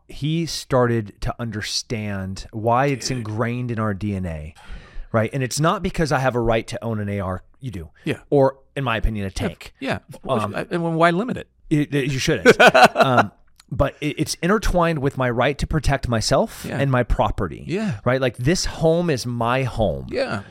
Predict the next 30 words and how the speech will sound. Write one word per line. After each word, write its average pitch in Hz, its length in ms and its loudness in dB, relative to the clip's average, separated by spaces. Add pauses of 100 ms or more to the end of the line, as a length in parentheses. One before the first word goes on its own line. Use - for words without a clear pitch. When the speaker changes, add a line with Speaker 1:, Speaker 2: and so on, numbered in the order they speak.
(200)
Speaker 1:
And 113 540 0 (100)
the, 131 360 -2
the, 131 80 -6
my 135 160 0
family 151 520 -2
is 117 120 -4
my 123 140 2
Speaker 2:
Yeah. 120 40 -2
Speaker 1:
family. 104 640 -4
And 120 240 -4
I 131 100 -2
have 139 440 0
things 123 500 -2
and, 117 280 -2
and 117 160 -4
tools 120 520 0
to 123 80 -4
be 123 80 0
able 120 120 0
to 104 100 -2
protect 117 500 -2
my 117 240 0
things 175 560 -4
and 139 120 0
my 120 140 2
family. 120 480 -4
Speaker 2:
Yeah. 135 180 -2 (520)
Speaker 1:
And, 131 240 2
uh, 117 240 6 (120)
and 123 220 0